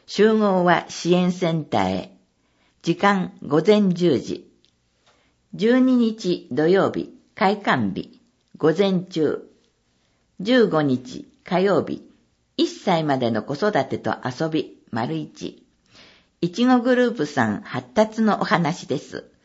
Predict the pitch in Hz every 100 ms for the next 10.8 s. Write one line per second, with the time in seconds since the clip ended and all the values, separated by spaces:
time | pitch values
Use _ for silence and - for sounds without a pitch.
0 | _ _ _ - 180 202 220 202 180 190
1 | 107 - - _ _ _ _ _ _ _
2 | _ _ _ _ _ 180 240 254 240 240
3 | 190 180 185 156 - - _ - 196 214
4 | 214 143 - 90 - - _ - 208 233
5 | 226 190 180 190 143 107 - - - _
6 | _ _ _ _ _ _ _ - 269 247
7 | 165 127 120 104 104 139 147 160 - _
8 | - 160 226 254 214 190 180 165 175 294
9 | - - 170 156 156 156 147 92 147 151
10 | 151 - 123 127 - 95 73